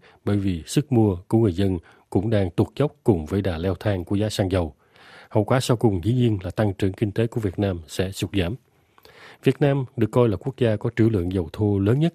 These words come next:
ở Đông Nam Á. Hiện giờ mỗi năm, Việt Nam khai thác được khoảng mười lăm triệu tấn dầu thô. Nhà máy lọc dầu Dung Quất chỉ chế biến sáu triệu tấn, đáp ứng khoảng ba mươi phần trăm nhu cầu xăng dầu trong nước.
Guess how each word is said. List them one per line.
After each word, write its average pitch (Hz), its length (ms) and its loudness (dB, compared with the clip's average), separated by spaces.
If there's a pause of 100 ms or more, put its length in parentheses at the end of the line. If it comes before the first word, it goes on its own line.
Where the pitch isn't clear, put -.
ở 92 160 -4
Đông 101 180 0
Nam 92 140 -2
Á. 107 260 -2 (440)
Hiện 104 180 2
giờ 104 120 6
mỗi 95 180 2
năm, 107 360 0 (300)
Việt 104 220 -2
Nam 104 200 2
khai 107 180 2
thác - 280 -4
được 98 220 0
khoảng 101 300 -2
mười 110 100 2
lăm 104 220 2
triệu 95 220 -2
tấn 127 320 0
dầu 101 220 2
thô. 107 260 4 (360)
Nhà 107 140 4
máy 107 160 2
lọc 127 160 -2
dầu 101 180 2
Dung 110 200 2
Quất 160 160 2 (220)
chỉ 92 180 -2
chế 117 220 0
biến 123 320 2
sáu 135 360 -2
triệu 87 140 0
tấn, 101 260 -2 (140)
đáp 104 200 0
ứng 135 220 0
khoảng 101 280 -4
ba 120 120 4
mươi 117 160 4
phần 90 160 -2
trăm 98 240 2
nhu 104 140 2
cầu 87 280 0
xăng 104 240 0
dầu 85 200 -2
trong 95 160 0
nước. 123 120 4